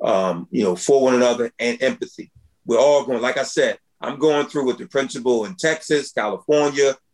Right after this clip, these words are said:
Minnesota, Florida, doesn't matter where they are. They all want their students to become successful.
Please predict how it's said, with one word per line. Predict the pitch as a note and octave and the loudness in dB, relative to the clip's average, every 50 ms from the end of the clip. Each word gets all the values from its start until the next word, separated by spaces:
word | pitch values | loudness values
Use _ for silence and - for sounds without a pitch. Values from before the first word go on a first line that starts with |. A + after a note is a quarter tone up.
| _ - | _ -4
Minnesota, | A2+ B2 B2+ C3 B2 - - E3 D3 C#3+ C#3+ C#3 C#3 C3+ C3 - - | -2 0 0 0 0 0 0 2 4 4 6 6 4 4 2 0 -2
Florida, | D3 C#3 C3+ C3 C3+ C3+ - - _ _ _ | 0 2 2 2 2 0 -4 -10 _ _ _
doesn't | D3 C#3 D3 | -6 -2 0
matter | D3+ D3 C3+ B2+ | 0 0 0 0
where | A#2+ C3 C#3+ C3+ C3 | 2 2 2 4 4
they | B2+ A#2 A#2 | 2 2 2
are. | G#2+ G2+ F#2 F2+ - _ _ _ _ _ _ _ _ | 0 -2 -4 -8 -12 _ _ _ _ _ _ _ _
They | A#2+ A#2 A2+ - - | -4 -4 -4 -4 -2
all | A#2+ - C#3+ C#3+ C#3+ C#3+ C#3 C#3 A#2+ | 0 2 4 4 4 4 2 0 0
want | A#2 B2+ B2+ A#2+ - | -2 -4 -4 -2 -4
their | A#2 A2+ | -4 -6
students | - - - - C3+ B2+ A#2+ A#2 - - - - - _ _ _ _ _ _ | -6 -8 -8 -4 0 0 0 0 -2 -6 -12 -16 -18 _ _ _ _ _ _
to | - - - | -6 -6 -4
become | - A2 - - - C3 A2+ G#2+ G2 F#2 F2+ - _ _ _ _ | -2 -4 -4 -2 0 0 2 2 0 -2 -6 -10 _ _ _ _
successful. | - - - - - - - - F2 - - - - - - | -8 -4 -4 -2 -2 0 0 0 0 0 -2 -8 -10 -14 -16